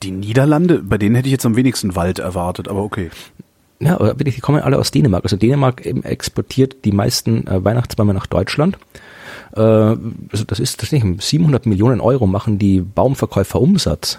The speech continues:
Speaker 2: in Deutschland.
Speaker 1: Das ist üppig. Ja.
Speaker 2: Ja, und hier insgesamt, äh, dieses
Speaker 1: Stellst,
Speaker 2: Jahr
Speaker 1: stellst
Speaker 2: sind's
Speaker 1: du dir
Speaker 2: noch
Speaker 1: einen
Speaker 2: mehr.
Speaker 1: auf?
Speaker 2: Nee, ich bin ja, also ich bin ja hier nicht zu Hause Weihnachten,
Speaker 1: Ja.
Speaker 2: da mache ich das nicht. Ich mache das, wenn ich zu Hause bin, stelle ich mir gerne mal einen Baum auf.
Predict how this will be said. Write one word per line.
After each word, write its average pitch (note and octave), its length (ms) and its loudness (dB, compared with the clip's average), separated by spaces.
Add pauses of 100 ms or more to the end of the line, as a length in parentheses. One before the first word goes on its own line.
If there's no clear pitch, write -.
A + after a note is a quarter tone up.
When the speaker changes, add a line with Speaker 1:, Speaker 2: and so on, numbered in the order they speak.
Speaker 2:
in F#2 280 0
Deutschland. F2 480 -2 (1400)
Speaker 1:
Das A#2+ 160 -2
ist E3 100 -2
üppig. A2+ 400 -2 (440)
Ja. B2 100 -4 (380)
Speaker 2:
Ja, - 80 0
und B2 140 0
hier B2+ 160 2
insgesamt, C3+ 640 0 (260)
äh, G2+ 400 -2
dieses - 60 -16 (280)
Speaker 1:
Stellst, - 60 -10
Speaker 2:
Jahr A#2 140 2
Speaker 1:
stellst B2+ 220 2
Speaker 2:
sind's - 20 -6
Speaker 1:
du C#3+ 80 -2
dir D#3+ 80 2
Speaker 2:
noch A#2+ 80 0
Speaker 1:
einen A#2 100 4
Speaker 2:
mehr. G#2 240 4
Speaker 1:
auf? - 140 -10 (1120)
Speaker 2:
Nee, F#2+ 200 4
ich E2 140 -8
bin F#2+ 120 -2
ja, F#2 160 2
also F2+ 260 -4
ich - 100 -10
bin G2 140 0
ja F#2 60 2
hier F#2+ 180 -2
nicht - 180 -2
zu G2 100 -4
Hause G2+ 200 2
Weihnachten, G2+ 300 2
Speaker 1:
Ja. F#2 60 0
Speaker 2:
da F2+ 100 0
mache F2+ 160 2
ich F#2+ 60 2
das - 100 -4
nicht. G2+ 120 2
Ich F#2+ 60 4
mache F2+ 140 2
das, - 120 -4
wenn G2+ 60 4
ich F2+ 80 0
zu - 120 -2
Hause A#2+ 220 4
bin, B2+ 160 0
stelle G2+ 200 -2
ich F#2 40 -6
mir G#2 80 2
gerne F#2+ 160 -2
mal F#2+ 60 4
einen F#2 80 0
Baum F2+ 240 0
auf. A#2+ 280 0